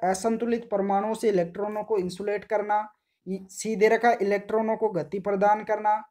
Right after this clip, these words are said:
डी दे रखा चालकता के गुण को प्रतिरोध में बदलना, ई दे रखा इनमें से कोई नहीं। तो दोस्तों इसका राइट आंसर हो जाएगा इलेक्ट्रॉनों को गति प्रदान करना के लिए ही ईएमएफ़ के स्रोत की आवश्यकता होती है। तो राइट आंसर हो जाएगा ऑप्शन नंबर सी।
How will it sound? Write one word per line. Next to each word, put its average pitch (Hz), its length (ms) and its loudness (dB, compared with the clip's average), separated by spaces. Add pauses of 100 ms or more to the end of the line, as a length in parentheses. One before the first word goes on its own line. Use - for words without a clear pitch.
डी 175 180 -4
दे 190 140 2
रखा 208 220 0
चालकता 196 540 2
के 220 140 -4
गुण 190 200 -2
को 202 120 -4
प्रतिरोध 190 500 -2
में 196 160 -4
बदलना, 180 440 0 (400)
ई 190 120 -6
दे 190 100 2
रखा 202 220 2
इनमें 190 320 0
से 196 180 -2
कोई 151 280 -2
नहीं। 113 160 -8 (500)
तो 196 80 -4
दोस्तों 226 340 6
इसका 226 260 4
राइट 196 280 4
आंसर 220 260 2
हो 160 100 0
जाएगा 208 380 6 (380)
इलेक्ट्रॉनों 220 640 4
को 233 160 4
गति 185 300 0
प्रदान 156 380 0
करना 170 340 -2
के 196 180 -2
लिए 190 240 2
ही 214 420 -6 (280)
ईएमएफ़ 196 420 0
के 226 120 -2
स्रोत 185 360 -2
की 208 100 0
आवश्यकता 185 520 0 (280)
होती 170 320 -2
है। 117 120 -2
तो - 140 -6
राइट 175 260 2
आंसर 202 220 0
हो 160 100 0
जाएगा 175 240 2
ऑप्शन 190 300 -4
नंबर 196 340 -2 (140)
सी। - 300 -12